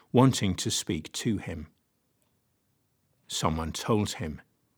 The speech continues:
"Your mother and brothers are standing outside, wanting to speak to you." And he replied to him, "Who is my mother, and who are my brothers?" Pointing to his disciples, he said,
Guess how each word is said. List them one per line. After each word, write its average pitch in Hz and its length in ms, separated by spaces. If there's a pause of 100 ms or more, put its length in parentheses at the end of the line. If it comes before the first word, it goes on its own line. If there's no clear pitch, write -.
(220)
"Your 98 180
mother 87 420
and 104 160
brothers 95 380
are - 60
standing 104 440
outside, 107 600
wanting 117 420
to - 100
speak - 360
to - 140
you." 76 220 (1800)
And - 120
he 165 140
replied 120 540
to - 380
him, 85 320 (1080)
"Who 90 140
is 135 280
my 95 160
mother, 82 380 (220)
and 107 200
who 120 200
are 139 220
my 95 200
brothers?" 80 640 (1700)
Pointing 175 360
to 135 120
his 123 240
disciples, - 840
he 101 120
said, 101 460